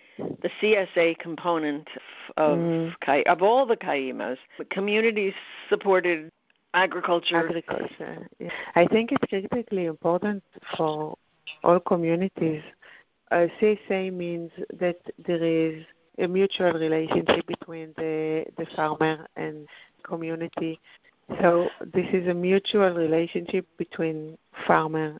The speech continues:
Speaker 2: and community. The customers, it's important to them if we changed money in our community.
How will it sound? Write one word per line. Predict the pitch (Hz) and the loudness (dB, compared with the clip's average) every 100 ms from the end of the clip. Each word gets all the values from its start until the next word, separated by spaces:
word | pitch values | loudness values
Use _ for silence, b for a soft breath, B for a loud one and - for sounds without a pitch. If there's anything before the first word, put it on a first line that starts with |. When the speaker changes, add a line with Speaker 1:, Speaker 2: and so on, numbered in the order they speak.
| _ - | _ -2
Speaker 2:
and | 165 151 143 - - | 2 2 -2 -12 -2
community. | 170 160 156 151 - 147 - B B B B B B B _ _ _ _ - | 0 2 0 0 -2 -6 -6 B B B B B B B _ _ _ _ -2
The | |
customers, | 175 190 185 - 220 196 196 190 - - B B B | 2 2 2 0 0 2 2 -2 -4 -10 B B B
it's | - - | -2 0
important | 180 - 190 208 208 202 - | -2 2 2 2 -2 -4 -4
to | 185 | 0
them | 175 165 165 165 _ b b | 0 0 -4 -10 _ b b
if | - - | -2 0
we | 170 | 0
changed | 165 175 175 175 156 - | 0 2 2 0 -6 -4
money | 175 170 170 170 175 175 B B _ - | 2 2 2 0 0 -4 B B _ 0
in | 180 196 190 | 2 4 4
our | 165 160 | 0 -2
community. | - 160 160 156 156 - 151 | -4 -2 0 0 0 0 -2